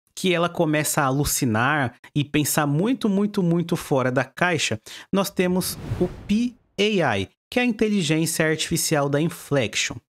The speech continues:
De todas, essa é a que eu menos utilizo. Mas, cara, muita gente só utiliza isso aqui. O PI é extremamente útil para trabalhos criativos, criação de textos,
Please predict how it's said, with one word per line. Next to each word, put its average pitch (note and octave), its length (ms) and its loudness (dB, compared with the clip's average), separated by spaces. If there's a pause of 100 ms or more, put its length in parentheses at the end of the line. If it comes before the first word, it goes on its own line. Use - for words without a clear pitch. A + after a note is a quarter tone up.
(200)
De D#3 240 0
todas, E3 680 -2 (320)
essa A3+ 320 0
é A3 40 2
a - 20 -4
que G#3+ 180 -2
eu G3+ 80 0
menos D#3+ 480 2
utilizo. B2 680 -2 (340)
Mas, F3 240 0
cara, - 460 -2 (300)
muita A3 560 2
gente D#3+ 520 0
só G3 300 0
utiliza C#3 540 0
isso C3 160 0
aqui. A2 340 -4 (640)
O B3 60 0
PI A#3 500 -2
é F#3+ 80 2
extremamente A3+ 720 0
útil G3+ 380 -2 (240)
para A3 240 0
trabalhos G3+ 500 0
criativos, G3+ 800 -2 (200)
criação C3 380 0
de G#3 100 0
textos, E3 540 -2